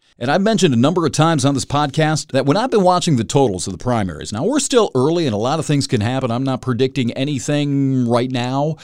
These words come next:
But I've been watching the totals as they come in and sort of in my mind doing the math really quick.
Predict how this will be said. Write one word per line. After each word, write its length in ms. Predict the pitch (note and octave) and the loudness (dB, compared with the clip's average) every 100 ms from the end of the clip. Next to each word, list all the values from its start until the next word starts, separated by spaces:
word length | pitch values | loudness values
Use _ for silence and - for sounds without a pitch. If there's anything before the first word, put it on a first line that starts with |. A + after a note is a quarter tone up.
| - - - _ | -16 -20 -20 _
But 140 | B2 E3+ | -2 0
I've 140 | A3 | 2
been 100 | C#4 | 2
watching 320 | A3 F#3+ E3+ | 0 0 0
the 80 | C#3 | -2
totals 380 | G2+ D#3+ D#3+ G2 | 2 2 4 0
as 80 | G#2 | 0
they 140 | G#2+ | -2
come 220 | G2 C#3+ | 2 2
in 120 | D#3 C3 | 2 2
and 100 | G#2+ | 2
sort 240 | - G#3+ | 2 2
of 100 | G#3 | 4
in 80 | F#3 | 2
my 140 | C#3 | 4
mind 320 | A2+ G#2+ G#2+ | 2 0 -2
doing 260 | G2 A#2+ C#3+ | 0 0 2
the 60 | A2 | 2
math 420 | G2+ G#2 G#2 - | 0 0 -4 -6
really 300 | G2 B2+ A#2+ | -4 -2 -2
quick. 400 | - A#2+ D#2+ | -2 -2 -2